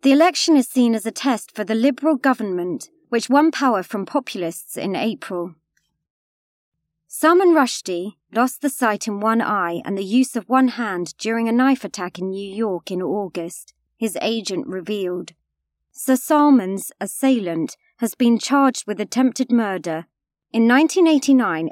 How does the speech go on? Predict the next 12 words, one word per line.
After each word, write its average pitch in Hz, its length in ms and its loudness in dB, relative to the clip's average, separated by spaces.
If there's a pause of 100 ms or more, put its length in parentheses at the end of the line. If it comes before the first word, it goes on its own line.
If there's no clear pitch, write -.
Iran's 208 400 -2
supreme 262 500 2
leader 214 520 0 (260)
issued 233 460 0
a 190 100 -4
fatwa - 640 -6 (280)
urging 294 400 6
Muslims 190 520 0
to 208 100 -6
murder 233 420 0
the 262 220 2
author 196 640 0